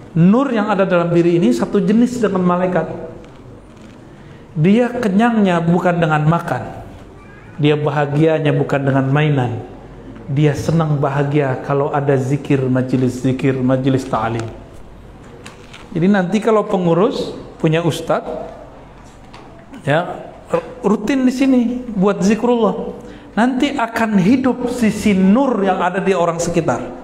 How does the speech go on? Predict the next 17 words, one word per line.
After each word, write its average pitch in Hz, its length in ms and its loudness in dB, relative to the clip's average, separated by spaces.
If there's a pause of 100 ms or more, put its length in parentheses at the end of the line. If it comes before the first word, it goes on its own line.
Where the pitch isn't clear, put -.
(680)
Lambat 254 720 0
laun, 156 400 -2 (400)
sisi 220 320 0
nur 247 320 2
yang 208 160 0
di 208 80 2
dalam 202 240 2
diri 208 240 4
dia 247 240 2
akan 226 160 0
hidup. 208 320 2 (880)
Awal-awal, 170 720 0
kalau 156 240 0
dulu 160 160 4
saya 160 240 0
masih 147 240 0
kecil, 202 560 0